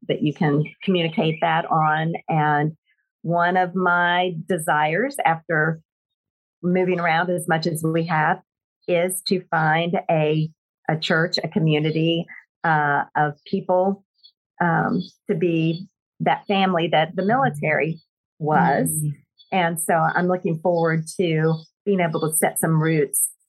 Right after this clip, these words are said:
Speaker 1: for more the relational aspect
Speaker 2: Mm-hmm.
Speaker 1: of it. Um, but I would say just start your conversation early so
Speaker 2: Mm-hmm.
Speaker 1: that you both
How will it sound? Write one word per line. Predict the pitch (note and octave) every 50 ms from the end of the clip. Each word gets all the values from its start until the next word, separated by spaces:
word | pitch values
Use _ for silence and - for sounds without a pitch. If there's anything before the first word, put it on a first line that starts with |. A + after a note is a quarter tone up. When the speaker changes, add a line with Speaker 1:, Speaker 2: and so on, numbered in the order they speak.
| _ _ - -
Speaker 1:
for | _ F#3+ F3
more | E3+ E3+ E3 D#3+ D#3+ D#3+
the | D#3 D#3
relational | C#3+ D3 D3 D3+ D#3 E3+ D#3+ - - - - F3+ D#3+ C#3+ C3+ - -
aspect | A#2+ A2 - - - _ _ _ - - F3 F3 - F3 D#3+ D3+ D3+ E3
Speaker 2:
Mm-hmm. | F3+ E3+ E3 D#3+ D#3+ D#3
Speaker 1:
of | D3 -
it. | G#2 G2+ - - _ _ _ _ - - - _ _ -
Um, | E3+ E3 E3 E3+ F3 - - - D#3+ - - _ _ _ _ _ _ - - - - - -
but | E3+ G3+ G#3
I | G3 F#3
would | F#3 F3+
say | - F#3 D#3+ D#3+ D#3+ D#3+ _ _ _ _
just | F3+ F3 -
start | - - F#3 E3+ F3 F#3 -
your | G#3+ G3+
conversation | - G#3+ G3+ G3+ G3 G3+ G3+ - G#3 F#3+ F#3 - G3+ F#3+ E3+ -
early | - E3 D#3+ D#3+ D#3 D3 B2+ - D3+ D#3+ _ - - _ _ -
so | E3 A3
Speaker 2:
Mm-hmm. | G#3
Speaker 1:
that | F#3+ G3 -
you | - F3+
both | D#3+ E3 F3+ F3+ F3+ F3 E3+ E3+